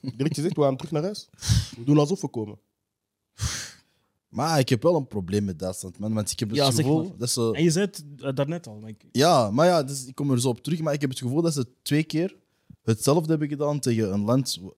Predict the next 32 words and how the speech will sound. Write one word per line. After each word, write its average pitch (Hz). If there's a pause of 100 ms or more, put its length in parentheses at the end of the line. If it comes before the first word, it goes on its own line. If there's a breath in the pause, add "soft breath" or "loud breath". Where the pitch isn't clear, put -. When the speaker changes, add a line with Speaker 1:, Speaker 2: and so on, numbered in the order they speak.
(120)
Speaker 2:
waar 107
ze 101
normaal 98
gezien 110
tegen 95
winnen. 92 (320)
Ze -
Speaker 3:
Mhm. -
Speaker 2:
eigenlijk 120
in 120
de 117
eerste 147
helft 113 (100)
top 147
spelen, 196 (120)
Speaker 3:
Ja. 107 (180)
Speaker 2:
de 101
kansen 127
niet 117
afmaken, 151
één 120
keer 120
scoren 120
en 104
denken 110
van, 98
oké, 107
het -
is -
ça 87
va. 120
Speaker 3:
Mhm. 107